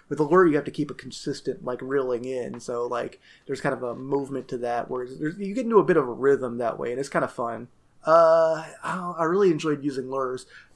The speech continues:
The, the Pinos Bay Ocean, where we actually caught the marlins, was, like, this huge moment of triumph. And then, like, I enjoyed when we had new people there and we just went over to Lake Betty and just did the basic pond fishing, too. Like, uh, and you know what else I really liked? Uh, and again, this is one of those things where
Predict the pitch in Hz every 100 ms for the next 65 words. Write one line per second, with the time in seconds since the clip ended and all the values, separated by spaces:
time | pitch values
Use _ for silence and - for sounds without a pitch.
0 | _ 180 185 156 143 156 190 202 185 -
1 | 170 165 151 139 170 170 - 151 139 131
2 | 139 135 147 160 - 147 - 139 143 131
3 | 123 135 127 117 120 120 131 - - 156
4 | 135 131 131 123 120 - - 123 131 123
5 | 120 117 131 135 135 131 123 - - -
6 | 139 190 165 165 147 147 139 147 147 139
7 | 135 156 139 135 139 - 143 143 147 135
8 | 139 123 135 170 139 131 131 143 135 127
9 | 127 - 147 120 139 151 123 117 123 117
10 | 156 165 127 123 - _ _ _ 135 143
11 | 151 147 - _ _ _ 208 220 240 247
12 | 233 254 247 180 160 139 131 - 160 147
13 | 165 185 165 185 156 160 165 151 160 143
14 | 143 135 -